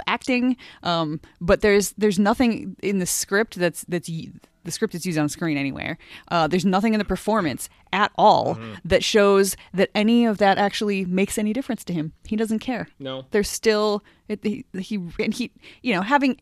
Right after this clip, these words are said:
Speaker 1: having spoken with the Doctor and actually talked to him, he clearly makes no connection with him because when the Doctor goes back in, um, he, you know, he does try to fix the machine to help get him out,
Speaker 2: Mm-hmm.
Speaker 1: but, uh, it just, it seems like he's more sort of going through the motions because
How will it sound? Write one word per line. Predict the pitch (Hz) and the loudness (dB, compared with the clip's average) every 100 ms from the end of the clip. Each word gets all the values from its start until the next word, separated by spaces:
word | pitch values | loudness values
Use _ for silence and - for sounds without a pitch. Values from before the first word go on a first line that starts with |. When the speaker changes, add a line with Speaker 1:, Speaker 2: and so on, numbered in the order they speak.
| _ | _
Speaker 1:
having | - 403 320 | 0 2 0
spoken | - - 277 311 | -4 -2 0 0
with | 311 247 | -2 -2
the | |
Doctor | 214 302 - 175 | 2 2 2 0
and | 165 | -2
actually | 233 233 - | -4 -6 -4
talked | 247 349 - | 0 0 2
to | |
him, | 185 160 - - | 0 -2 -6 -10
he | - 220 | -4 -4
clearly | - 226 302 277 | -4 -2 0 2
makes | 190 - | 0 -2
no | 196 | -2
connection | 208 196 - 165 151 | -2 -2 -4 -4 -6
with | 165 | -6
him | 185 | -4
because | 202 196 180 | -4 -4 -4
when | 170 | -4
the | 165 | -6
Doctor | 165 175 | -4 -6
goes | 170 180 175 | -4 -4 -4
back | 175 170 | -4 -4
in, | 220 294 165 240 - _ _ | 0 0 0 -4 -8 _ _
um, | 196 180 175 170 175 - _ _ _ - - - - | -4 -2 0 -2 -6 -10 _ _ _ -20 -20 -20 -14
he, | - 214 - | -8 -8 -4
you | |
know, | 170 | -4
he | 147 180 | -4 -4
does | 147 | -4
try | - 170 | -4 -4
to | 151 | -4
fix | - 165 | -4 -8
the | - | -8
machine | 147 - 156 220 | -10 -6 -4 -4
to | |
help | 147 156 - | -4 -6 -6
get | 170 151 | -6 -4
him | 147 | -2
out, | 220 160 - | -2 -2 -4
Speaker 2:
Mm-hmm. | - | -4
Speaker 1:
but, | 147 123 - | -2 -4 -6
uh, | 165 147 127 | -4 -2 -4
it | 160 | -4
just, | 180 - | -8 -8
it | 165 - | -10 -8
seems | 185 170 | -8 -6
like | 170 | -6
he's | 170 160 | -8 -8
more | 160 151 | -8 -8
sort | - 147 | -8 -10
of | 143 - | -12 -8
going | 175 160 | -6 -6
through | 165 | -6
the | 156 | -8
motions | 165 170 156 151 | -8 -8 -8 -8
because | 156 165 147 147 | -10 -8 -10 -10